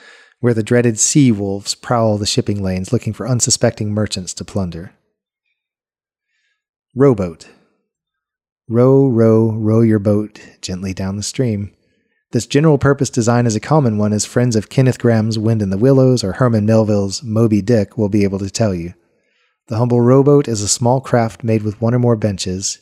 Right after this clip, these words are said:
and equipped with oars. As with the other classes of ships we've covered, there's a lot of room for variation in these, ranging from the longboat, not to be confused with the previous long ship, to the dinghy.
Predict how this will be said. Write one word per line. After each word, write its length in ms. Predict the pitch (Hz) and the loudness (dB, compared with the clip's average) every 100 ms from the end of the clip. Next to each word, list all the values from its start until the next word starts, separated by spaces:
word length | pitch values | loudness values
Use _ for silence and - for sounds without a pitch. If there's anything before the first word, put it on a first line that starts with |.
| _ | _
and 100 | 104 | -8
equipped 320 | 98 117 - | -4 -4 -6
with 120 | 107 104 | -8 -8
oars. 500 | 107 90 82 - - _ _ _ _ _ _ _ _ _ _ | -6 -6 -8 -12 -14 _ _ _ _ _ _ _ _ _ _
As 180 | 127 120 | -2 0
with 100 | 127 | 0
the 140 | 127 127 | 2 2
other 160 | 135 | 2
classes 420 | - 131 123 131 | 2 0 2 0
of 100 | 113 | -2
ships 260 | - 127 - | -2 -4 0
we've 160 | 113 - | -2 0
covered, 260 | 127 139 | 0 2
there's 180 | 117 104 | 0 -2
a 40 | |
lot 240 | 101 113 156 | 0 0 0
of 140 | 127 | 0
room 160 | 127 117 | 0 0
for 140 | 120 | -2
variation 580 | 110 113 110 120 120 117 | 0 2 2 2 0 -2
in 140 | 101 | -4
these, 280 | 95 104 - | -4 -4 -2
ranging 300 | 113 113 110 | -2 -2 -4
from 160 | 110 104 | -4 -4
the 100 | 98 | -2
longboat, 680 | 110 143 113 92 110 - - | 0 0 0 -2 -4 -8 -10
not 160 | 107 92 | -10 -8
to 40 | |
be 100 | 92 | -10
confused 440 | - 98 104 98 - | -10 -8 -4 -4 -6
with 80 | - | -10
the 80 | |
previous 420 | 98 104 92 92 98 | -4 -4 -2 -4 -4
long 260 | 90 85 | -6 -6
ship, 340 | - 156 120 - _ _ _ _ _ _ _ - | 0 2 2 -4 _ _ _ _ _ _ _ -4
to 120 | 123 | 0
the 120 | 123 | 0
dinghy. 480 | 117 110 78 76 | 0 -2 -6 -14